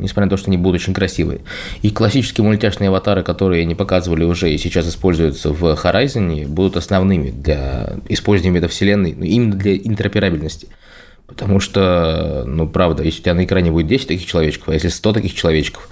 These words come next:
отрисовать их в фотореалистичном качестве не хватит мощности устройства, которое является сейчас лидером рынка.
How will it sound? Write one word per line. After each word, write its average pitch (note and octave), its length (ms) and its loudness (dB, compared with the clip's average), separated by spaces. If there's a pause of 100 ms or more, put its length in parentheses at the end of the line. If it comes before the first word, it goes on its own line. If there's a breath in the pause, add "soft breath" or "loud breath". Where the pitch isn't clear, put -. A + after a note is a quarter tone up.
(160 loud breath)
отрисовать F#2+ 560 2
их E2+ 80 -2
в - 40 -14
фотореалистичном F#2 580 0
качестве G#2 340 -2
не E2 140 2
хватит E2+ 260 0
мощности F2 400 -2
устройства, F2+ 400 0
которое - 240 -2
является E2+ 280 0
сейчас - 100 -8
лидером D#2+ 300 2
рынка. C#2 280 -4